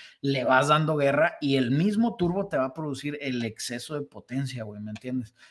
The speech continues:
Entonces siempre es mejor los turbos porque no son un parásito, el supercharger sí. Ahora,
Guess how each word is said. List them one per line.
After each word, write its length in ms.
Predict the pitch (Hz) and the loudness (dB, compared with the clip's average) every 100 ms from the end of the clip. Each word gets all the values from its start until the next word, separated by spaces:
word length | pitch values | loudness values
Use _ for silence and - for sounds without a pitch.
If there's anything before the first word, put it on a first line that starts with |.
| _ | _
Entonces 340 | 127 113 131 123 | -10 -2 -2 0
siempre 380 | 143 143 156 | 0 0 0
es 60 | 147 | 0
mejor 340 | 147 - 135 | -2 -2 -4
los 160 | 143 - | -4 -4
turbos 320 | 147 143 143 | -6 -6 -6
porque 280 | - 113 117 | -8 -10 -4
no 160 | 120 120 | -2 -2
son 200 | 143 143 | 0 0
un 120 | 135 | 0
parásito, 520 | 131 127 - 135 117 | 0 -2 -4 -8 -8
el 60 | 107 | -12
supercharger 680 | 113 104 - 104 110 123 | -12 -14 -8 -8 -6 -8
sí. 260 | - 156 139 - - _ | -6 -6 -8 -12 -20 _
Ahora, 440 | 127 143 143 123 | 6 8 8 4